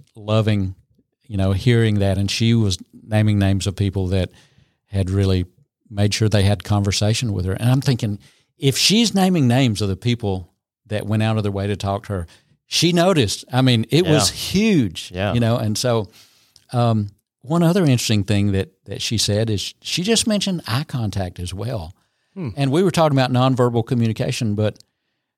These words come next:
Speaker 1: and then I'm thought, I'm thinking later, processing that, for her to mention the eye contact, you know, I, I guess I'm just remembering Genesis, you know, sixteen, uh, you know, "You're the God who sees me."
Speaker 2: Mm-hmm.
Speaker 1: And, um, you know,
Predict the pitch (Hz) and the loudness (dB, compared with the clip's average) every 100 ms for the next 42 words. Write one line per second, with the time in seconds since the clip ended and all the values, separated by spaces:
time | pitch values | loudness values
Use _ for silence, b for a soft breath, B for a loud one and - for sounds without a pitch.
0 | _ - 143 156 139 135 143 156 131 123 | _ -2 2 2 2 2 0 0 -2 -2
1 | 143 143 143 120 165 139 113 - 120 160 | -2 -2 0 0 0 -2 -6 -12 -8 -4
2 | - 117 110 101 101 98 - 113 139 190 | -2 0 0 0 -2 -2 -2 0 2 2
3 | 151 120 139 - 110 92 98 _ _ 107 | 2 2 2 0 -2 -4 -8 _ _ -10
4 | 104 117 - 104 90 95 87 - _ _ | -4 -4 -2 -4 -4 -4 -6 -8 _ _
5 | _ _ _ - 131 113 107 - 101 92 | _ _ _ 0 2 2 -2 -8 -4 -2
6 | 110 107 98 - 95 98 98 92 98 101 | 0 0 0 0 0 2 2 2 2 2
7 | - 95 - - - 95 90 92 - _ | 2 -2 -4 -8 -6 -2 -2 -2 -6 _
8 | _ _ _ _ _ _ - 110 - - | _ _ _ _ _ _ 0 0 0 0
9 | 98 98 92 98 - 92 - - b b | 2 2 0 -2 -4 -6 -6 -10 b b
10 | b b b - 98 104 120 123 110 110 | b b b -2 0 4 4 2 2 2
11 | 110 120 - 113 120 98 85 78 - 98 | 2 2 4 4 2 0 -2 -4 -2 2
12 | 92 127 98 98 95 95 92 90 90 B | 2 2 -2 -4 -2 -2 -2 -4 -6 B
13 | B B B B _ 113 104 101 | B B B B _ -4 0 0